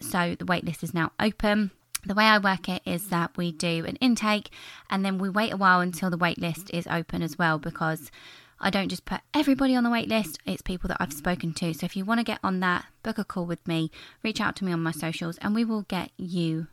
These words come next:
into the wait list. I'm really excited to get into it with all of the people that have just joined and how amazing it's gonna be to see their transformations in their businesses. So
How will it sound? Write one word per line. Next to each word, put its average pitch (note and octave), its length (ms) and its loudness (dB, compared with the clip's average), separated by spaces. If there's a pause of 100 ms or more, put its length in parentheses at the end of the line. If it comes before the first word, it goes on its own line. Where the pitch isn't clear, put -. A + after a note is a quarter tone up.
(200)
into F3+ 600 2 (240)
the B3+ 80 -2
wait C#4 240 2
list. F3 460 -8 (240)
I'm G3 100 2
really A#3 180 4
excited F3+ 440 -6
to - 100 -12
get - 240 -4
into A#3 420 4
it E3 200 -2
with F#3 100 -6
all G#3 140 -4
of G#3+ 120 -6
the - 60 -16
people F#3 280 -6
that - 100 -10
have - 80 -18
just - 240 -12
joined G#3+ 440 2 (400)
and F3+ 460 2 (100)
how F3+ 520 2 (120)
amazing F#3 600 0
it's - 160 -6
gonna E3+ 180 -2
be D#3+ 180 -4
to F3 100 -8
see E3+ 160 -8
their D#3+ 120 -4
transformations D#3+ 720 -4
in D#3 120 2
their D3 100 2
businesses. C#3+ 640 -6 (340)
So G3 320 4